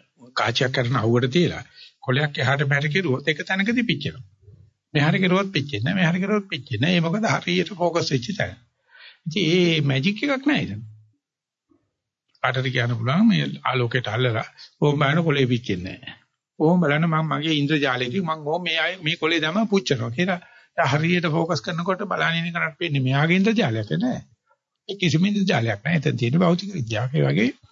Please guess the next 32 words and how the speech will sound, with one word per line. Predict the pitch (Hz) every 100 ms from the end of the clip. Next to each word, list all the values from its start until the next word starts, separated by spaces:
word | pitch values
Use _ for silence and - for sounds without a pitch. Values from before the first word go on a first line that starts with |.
| _ 151 131 -
අපි | 139 190
බලනකොට | 135 131 151 185
පැති | 175 139 139
දෙකක් | 123 127
තියෙනවා. | 131 143 -
සයිඩ් | - 131 135
බයි | 143 147
සයිඩ් | 151 135
තියෙන | 135 113 110
පුළුවන්. | 107 131 165
one, | 135 139 143 -
one | 131 139
upon | 135 147
the | 151
other | 156 127 135
තියෙන | 127 98 90
පුළුවන්. | 95 - - _ _ _ _ _ _ _ -
ඒ | 147 139
views | 127 151 175 -
දෙක | 180 165 127 90 - - _ _ _ _ - _ _ _ _ - _
එක | - 120 156
එකට | 156 180 170
වෙර-, | 131 120 131 123
වෙනස් | 117 117 143 -
වෙන | 160 147
වේගයට | 113 123 147 160 180 226 - 214 -
පෙන්වන්න | 131 123 147 165 185 214
උපමාවක්වත් | - 170 190 196 202 196 - 160
නැහැ | 165 147
කියලා | 165 143
බුදුහාමුදුරුවෝ | 127 120 120 156
කියනවා. | - -